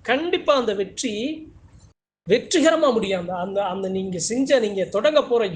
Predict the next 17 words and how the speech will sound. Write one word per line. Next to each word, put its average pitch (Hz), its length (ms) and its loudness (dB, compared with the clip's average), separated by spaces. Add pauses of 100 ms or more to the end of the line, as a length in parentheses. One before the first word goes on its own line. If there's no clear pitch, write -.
எந்த 285 280 0
ஒரு 247 160 4
முயற்சியாக 254 680 0
இருந்தாலும் 233 500 0 (420)
வெற்றிகரமாக 240 760 0
முடியும், 233 340 -4
சத்தியமான 233 580 -2
உண்மை. 185 200 -8 (760)
இதுல 196 180 2 (680)
நாம 226 300 2
செய்யற 285 220 4
பிழை 254 280 4
என்ன 226 180 2
தெரியுமா? 202 320 0 (600)
ஒரு 180 200 -4
தடவைக்கு 269 400 4
பதிலா 226 300 2